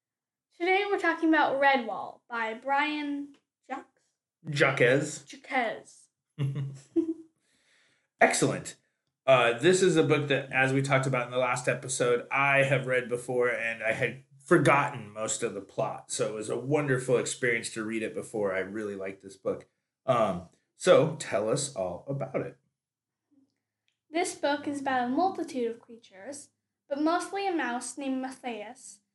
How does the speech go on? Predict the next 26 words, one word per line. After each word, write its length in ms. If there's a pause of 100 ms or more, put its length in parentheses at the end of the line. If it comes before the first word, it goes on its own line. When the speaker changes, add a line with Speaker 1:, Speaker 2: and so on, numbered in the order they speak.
(200)
Speaker 1:
and 160
a 80
rat 340
named 360
Cloney. 320 (1400)
Matthias 800
is 180
a 60
mouse 560
who 180
lives 240
at 180
Redwall 480
Abbey. 280 (500)
When 340
Cloney 380
comes, 420
he 140
is 140
thrust 420
into 240
a 140
riddle 360
adventure 720 (260)
with 280
Methuselah. 840